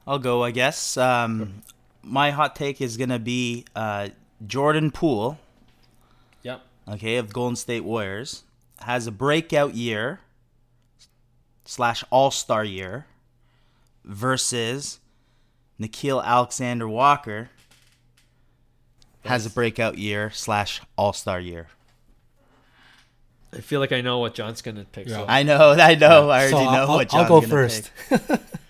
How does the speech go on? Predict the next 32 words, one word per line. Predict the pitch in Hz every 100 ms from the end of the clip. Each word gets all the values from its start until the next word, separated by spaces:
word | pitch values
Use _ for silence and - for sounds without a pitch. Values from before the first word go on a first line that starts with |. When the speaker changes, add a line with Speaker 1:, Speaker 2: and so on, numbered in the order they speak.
| -
Speaker 1:
<laughs> | - - 185 196 131 - 160 143
Speaker 2:
Who's | 175 180
the | 165
Canadian? | 170 143 143 131
Speaker 3:
Yeah, | 131 123
exactly. | 120 131 131 135 135 117 107
Speaker 2:
<laughs> | - - - - - - - - - - - - -
Speaker 3:
Um, | 127 123 120 113 123 -
so | - 143
we, | 123 98 - - 151
obviously | 139 143 147 147
I'm | 147
gonna | 147
pick, | 143 - -
<laughs> | -
I'm | 165
gonna | 131 170
pick | - - 165 -
Nikhil, | 139 - 127 - 147
no | 131 160
surprise. | - 139 - 113 139 170 -
Speaker 2:
<laughs> | - - - - - 359 370 311 - _ -
Speaker 3:
Um, | 117 117 117
Speaker 2:
Yeah. | 143
Speaker 3:
but | 120 139
I'll | 170
talk | 220 220
about | 185 156
Poole. | - 143 123 101
Like, | 110 117
I | 120
think, | 160 151 139